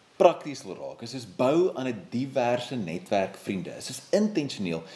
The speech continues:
binne in en via, binne in jou gemeenskap en ook buite dit. Mense wat verskil van jou, en mense wat dieselfde is. Mense van jou groep en mense van ander groepe. En nooi hulle saam. Vier vriende rondom jou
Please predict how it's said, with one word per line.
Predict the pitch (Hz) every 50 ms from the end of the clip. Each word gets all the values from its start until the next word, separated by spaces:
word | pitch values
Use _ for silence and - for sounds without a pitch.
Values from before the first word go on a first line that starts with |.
| - - -
binne | 107 104 139 151 180 220 220 190 -
in | 143 156 165 165 165
en | - 160 156 135
via, | 98 101 107 131 147 139
binne | 110 123 139 165
in | 190 196
jou | 185 175
gemeenskap | - 175 147 143 147 - - - - -
en | - 214
ook | 226 226 226 -
buite | - 151 190 190 - 98
dit. | - - - - _ - - _ _ - - - - -
Mense | - 135 165 202 196 226
wat | 214 202 208
verskil | 196 180 - - - 190 190
van | 185 - - 127 92
jou, | 76 - - - - - _ _ _ _ _ _ _ _ _ _ - - - -
en | - 220 233 233
mense | 190 139 110 98 107
wat | 107 98
dieselfde | 92 - - 76 76 - - - -
is. | - - - - - - - - - - -
Mense | - 147 185 220 214 247
van | 214 - 240 208
jou | 196 196 190
groep | 185 - - 175 170 170 170 - -
en | - 233 247 262 254 196
mense | 131 113 107 107 107 117 110
van | - 113 -
ander | - 87 85 80
groepe. | - - - 69 - - - - - - - - - _ - - - - - -
En | 147 156 135 120
nooi | 113 120 139 175 196 196
hulle | 196 175 165
saam. | 165 - - 175 143 98 82 - - - - - - -
Vier | - 220 220 226 220
vriende | 208 214 - 175 165 170 165 160 160
rondom | 156 - 98 107 123 123 160 135
jou | 104 92 92 90